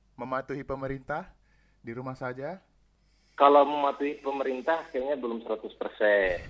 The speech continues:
Speaker 1: Kenapa?
Speaker 2: Apa?
Speaker 1: Kenapa?
Speaker 2: Karena ada aktivitas, ada kegiatan juga yang harus menuntut aku keluar juga.
Speaker 1: Tidak bisa ditinggalkan ya,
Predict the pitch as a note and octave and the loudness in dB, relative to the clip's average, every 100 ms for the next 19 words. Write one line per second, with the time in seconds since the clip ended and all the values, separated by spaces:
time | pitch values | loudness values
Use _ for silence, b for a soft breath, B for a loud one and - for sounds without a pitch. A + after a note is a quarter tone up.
0 | - B2 D#3+ E3 G#2+ - _ _ _ _ | -16 -8 -4 -2 -4 -8 _ _ _ _
1 | _ - - - _ _ _ _ _ - | _ -8 -8 -10 _ _ _ _ _ 2
2 | - G#3 - - - B2+ D#3 C3+ C3 G#3+ | 6 6 2 -14 -12 -6 -4 4 8 10
3 | G#3 F#3 E3+ E3 E3+ D3+ - F3 - _ | 8 6 6 4 -2 -6 -2 -2 -4 _
4 | _ C#3+ C#3+ B2+ C3 C3+ C#3 C3+ A#2+ A2 | _ -6 -6 -2 0 0 0 -2 -2 2
5 | C#3 A#2+ A2+ A2+ A2 - - - _ _ | 2 2 0 -2 -4 -10 -20 -20 _ _
6 | _ - A2 A2 B2+ A2+ G#2 A2 G#2 G2 | _ -8 -4 -2 4 4 4 6 6 6
7 | G2 A#2 G#2 E2+ E2+ - A2 G#2+ B2 A#2 | 2 0 2 0 -2 -10 -10 -8 -6 -6
8 | A#2+ A#2+ C3 B2+ G#2+ G2 | -6 2 2 2 0 -2